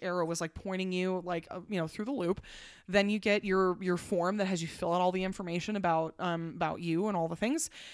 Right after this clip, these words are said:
And then, like, the fairgrounds have, have this system where, like, they, they have these two giant, you know, like, garage doors that open up. They can get about five or six cars in the length of it. They'll close the doors. They give everybody the vaccine,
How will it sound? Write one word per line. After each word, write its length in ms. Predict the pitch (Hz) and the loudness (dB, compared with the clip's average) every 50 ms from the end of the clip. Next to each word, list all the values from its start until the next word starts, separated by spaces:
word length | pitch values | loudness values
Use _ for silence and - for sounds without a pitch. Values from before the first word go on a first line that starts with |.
| - - - - | -18 -20 -12 -2
And 240 | - 196 190 185 185 | 0 2 2 2 4
then, 500 | 185 185 180 180 180 180 180 180 180 - - - | 2 4 4 2 2 0 0 -2 -2 -4 -4 -6
like, 360 | 185 180 180 175 175 170 175 | -2 0 0 0 0 -2 -4
the 80 | 180 165 | -6 -2
fairgrounds 480 | - 226 220 220 254 247 240 226 - | 0 0 0 2 0 0 0 0 0
have, 180 | - 202 175 180 | -2 -2 -4 -4
have 460 | - - 113 - - 202 202 196 196 | -6 -6 -6 -4 0 0 0 0 0
this 120 | 196 180 | -2 0
system 440 | - - - 202 185 - - 175 170 | 0 0 0 0 0 0 -2 -2 -2
where, 100 | 170 170 | -2 0
like, 240 | 175 175 175 175 - | 0 0 -2 -2 -2
they, 140 | 185 175 170 | -2 -2 0
they 100 | 190 180 | 0 -2
have 140 | 175 170 165 | -2 -2 -4
these 180 | 190 180 - | -6 -6 -6
two 140 | - - 226 | -6 -6 -6
giant, 340 | 190 208 190 190 185 175 - | -4 -4 -4 -4 -4 -6 -6
you 40 | 202 | -4
know, 60 | 170 | -4
like, 140 | 170 165 - - 180 | -4 -4 -6 -4 2
garage 320 | - 175 170 175 190 180 | 4 6 8 8 6 6
doors 200 | - 165 165 160 | 4 2 2 2
that 100 | 175 165 | 2 0
open 220 | 160 156 - 165 | 0 0 2 2
up. 140 | 160 165 165 - - - - - - | 0 0 0 -2 -14 -18 -14 -6 -2
They 80 | 202 | 0
can 80 | 208 214 | 0 2
get 80 | 220 208 | 4 4
about 200 | 202 196 - - | 4 4 2 4
five 200 | - 214 214 220 | 4 4 6 6
or 80 | 226 | 2
six 220 | - - - - - | 2 0 -4 -4 -6
cars 360 | - - 196 196 196 196 185 | -2 2 4 4 4 4 2
in 280 | - 196 185 180 175 | 0 0 0 0 2
the 80 | 170 170 | 2 2
length 400 | 170 170 175 185 208 220 - - | 2 4 2 2 2 2 2 0
of 100 | 175 175 | 2 2
it. 140 | 170 165 - | 2 2 2
They'll 100 | 170 160 | 0 -2
close 320 | - - - 208 208 220 | -2 0 2 2 2 2
the 100 | - 247 | 0 -2
doors. 360 | 196 185 180 175 175 175 - | 0 2 2 2 2 2 0
They 100 | - 180 | -2 -4
give 180 | 165 185 175 165 | 0 0 -2 -2
everybody 420 | - 190 175 196 214 196 220 220 233 | 0 -4 -2 -2 -2 -2 -2 -4 -4
the 80 | 226 | -4
vaccine, 580 | 214 226 226 226 220 - - 190 170 170 165 | -2 -2 -2 -2 -2 -2 -4 -4 -2 -2 -4